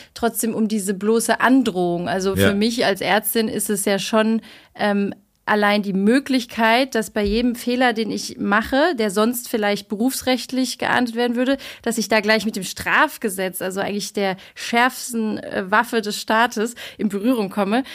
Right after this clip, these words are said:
Speaker 1: das ist schon abschreckend und auch einfach stigmatisierend. Für, das ist ja ein medizinischer
Speaker 2: Ja.
Speaker 1: Eingriff, der einzige, der im Strafgesetzbuch steht.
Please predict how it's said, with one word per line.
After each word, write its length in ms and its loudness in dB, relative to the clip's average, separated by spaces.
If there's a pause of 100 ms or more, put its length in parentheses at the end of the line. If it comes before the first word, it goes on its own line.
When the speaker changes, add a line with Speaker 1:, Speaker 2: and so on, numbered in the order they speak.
(140)
Speaker 1:
das 200 -2
ist 180 -2
schon 240 2
abschreckend 640 -2
und 80 -4
auch 140 2
einfach 280 0
stigmatisierend. 880 -4
Für, 160 -2
das 400 -8
ist 100 -10
ja 80 0
ein 120 0
medizinischer 800 0
Speaker 2:
Ja. 260 2
Speaker 1:
Eingriff, 420 4
der 160 2
einzige, 440 2
der 140 0
im 60 -6
Strafgesetzbuch 840 -6
steht. 440 -2